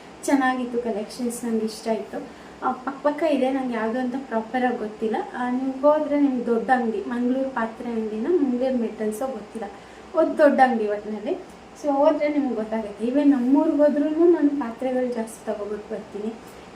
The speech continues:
So ನೋಡೋಣ, ಇವಾಗ ರೀಸೆಂಟಾಗಿ ಹೋಗ್ಬೇಕು ಅಂತ ಅಂದ್ಕೊಂಡಿದ್ದೀನಿ.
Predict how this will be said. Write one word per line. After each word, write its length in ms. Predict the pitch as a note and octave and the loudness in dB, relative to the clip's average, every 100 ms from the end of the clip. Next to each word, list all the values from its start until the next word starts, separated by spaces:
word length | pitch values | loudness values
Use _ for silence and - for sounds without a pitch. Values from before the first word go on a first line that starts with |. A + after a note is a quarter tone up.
| - | -4
So 100 | C4 A#3 A3+ A3+ A3+ B3 C#4 | 0 2 2 2 0 -2 0
ನೋಡೋಣ, 520 | D#4 D4 C4+ C4+ C#4+ | 0 2 2 0 -2
ಇವಾಗ 240 | C4 B3 A#3 A#3 | -2 0 0 2
ರೀಸೆಂಟಾಗಿ 500 | B3 C#4 D4 C#4 C4 | 2 0 2 2 2
ಹೋಗ್ಬೇಕು 500 | B3 A#3 G#3+ A3+ A3+ | 0 0 0 -4 -4
ಅಂತ 180 | A3+ A3+ | -4 -4
ಅಂದ್ಕೊಂಡಿದ್ದೀನಿ. 720 | A#3 G3+ G#3 A#3+ A#3 A3 G#3+ | -6 -8 -8 -6 -4 -4 -6